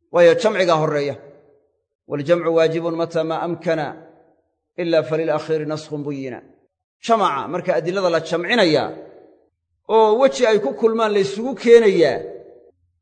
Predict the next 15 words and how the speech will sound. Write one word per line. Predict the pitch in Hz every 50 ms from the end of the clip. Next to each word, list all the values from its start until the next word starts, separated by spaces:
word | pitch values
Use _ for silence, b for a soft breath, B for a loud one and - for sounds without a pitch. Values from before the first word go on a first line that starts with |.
| _ _ _ _ _ _
waa | - 180 180 175
waajib | 175 196 202 196 - 147 - - - - - - - - - _ _ _ _ _ _ _ _ _ -
markay | 175 180 - 170 160
suuro | 151 - 156 156 160 156
gasho. | 135 135 - - 107 - - - _ _ _ _ _ _ _ _ _ _ -
Haddii | 202 202 262 269
jamcigaasi | - 269 269 269 254 254 247 226 - 226 226
suuro | - - 233 240 247 247
geli | 247 240 240 233 226
waayo, | 202 190 180 170 156 151 131 113 - - - - - - - _ _ _ _ _ _ -
ee, | - 185 190 196 196 196 185 180 175
ka | 170 - - 202
dambe | 202 202 202 202 202 202 196 226 233
ayaa | 196 190 190 190 196 190 185
markaa | 185 190 196 196 190 - 185 175 170 165